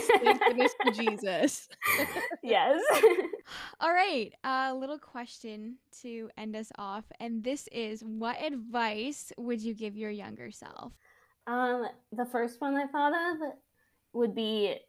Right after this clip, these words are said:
Speaker 2: take French all the way through high school, even though you hate
Speaker 1: <laughs>
Speaker 2: it, because <laughs> you're probably gonna end up studying in university. Um, second one, I, <laughs> there's a long, long time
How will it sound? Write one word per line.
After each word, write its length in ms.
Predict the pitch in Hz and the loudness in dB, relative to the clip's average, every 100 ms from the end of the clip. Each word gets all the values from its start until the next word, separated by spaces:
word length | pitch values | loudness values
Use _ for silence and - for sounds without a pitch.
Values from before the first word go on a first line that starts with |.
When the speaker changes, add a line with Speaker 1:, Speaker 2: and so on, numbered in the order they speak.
| _ _ _ _ _ - | _ _ _ _ _ -20
Speaker 2:
take 300 | - 220 226 | -2 0 0
French 320 | - 220 233 - | -2 0 -2 2
all 200 | 208 208 | 2 4
the 80 | |
way 140 | 220 226 | 4 2
through 240 | 226 240 | 2 0
high 160 | 233 196 | 2 0
school, 400 | - 247 254 269 | -2 0 2 2
even 400 | 247 214 220 220 | 0 0 0 0
though 260 | 214 202 202 | 2 0 0
you 200 | 190 220 | -2 -4
hate 260 | 240 208 | 0 2
Speaker 1:
<laughs> 20 | |
Speaker 2:
it, 300 | 240 320 311 - - - _ | 2 2 0 -4 -18 -20 _
because 560 | - 226 233 226 220 269 453 330 277 - | -10 2 4 6 4 4 4 2 0 -6
<laughs> 320 | - _ - | -20 _ -6
you're 100 | 226 | 2
probably 280 | 240 226 240 | 4 6 6
gonna 240 | 262 254 | 6 6
end 200 | 269 277 | 4 6
up 140 | 294 294 | 4 2
studying 420 | 285 302 320 339 | 0 0 2 0
in 100 | 349 | 0
university. 840 | 359 359 381 392 294 233 208 220 294 _ _ _ | 2 2 2 0 0 -4 -2 -4 -6 _ _ _
Um, 400 | - 247 233 220 - _ _ _ - | 4 6 6 2 -4 _ _ _ -8
second 480 | - 240 262 311 | 4 4 6 4
one, 260 | 320 349 349 381 392 _ _ _ - | 6 4 4 0 -4 _ _ _ 4
I, 640 | 247 254 262 - - 302 302 - - - | 8 10 10 8 6 4 0 -10 -20 -20
<laughs> 400 | - _ _ _ | -20 _ _ _
there's 240 | 254 247 262 | 2 4 4
a 60 | |
long, 680 | 262 208 214 214 214 226 226 - _ | 2 2 2 4 2 2 -2 -6 _
long 640 | 214 202 220 226 220 220 | -6 -2 0 2 2 2
time 420 | 214 202 175 180 | -2 -4 -2 -2